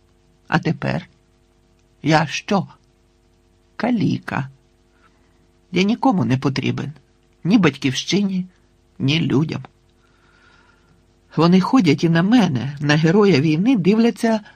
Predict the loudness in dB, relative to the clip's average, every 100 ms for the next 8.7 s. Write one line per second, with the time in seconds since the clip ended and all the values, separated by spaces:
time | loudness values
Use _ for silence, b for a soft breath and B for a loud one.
0 | B -6 -2 0 0 0 -4 -8 -14 -20
1 | -20 _ _ _ _ _ _ _ _ _
2 | 0 0 2 0 -2 -2 0 0 0 -4
3 | -6 -2 -4 -4 -16 _ b b b b
4 | b -4 0 0 -2 -2 -2 0 0 2
5 | 2 0 -2 -6 -8 -12 -16 _ _ _
6 | -4 -4 -2 -6 -2 0 0 -2 0 2
7 | 2 0 -2 -8 b b _ 0 2 2
8 | 0 -4 -2 -2 -6 -10